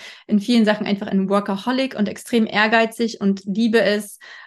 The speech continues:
ähm, neue Sachen zu lernen. Und ich bin ganz fest davon überzeugt, dass die meisten Sachen jeder einfach lernen kann. Gut, beim Hörbuchsprechen ist es ein bisschen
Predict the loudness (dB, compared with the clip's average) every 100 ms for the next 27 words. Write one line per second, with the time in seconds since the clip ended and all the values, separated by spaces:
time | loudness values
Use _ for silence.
0 | -2 2 4 2 0 2 2 4 4 2
1 | 0 0 0 -2 -2 -2 -4 -6 -2 2
2 | 4 4 2 2 2 -2 -2 -4 -2 0
3 | 0 0 0 0 -2 -6 -4 4 4 4
4 | 0 -2 0 0 0 2 0 -2 -8 -10
5 | -10 -8 -8 -10 -12 -4 0 4 6 6
6 | 4 0 0 0 0 -2 -2 2 2 2
7 | -2 0 0 0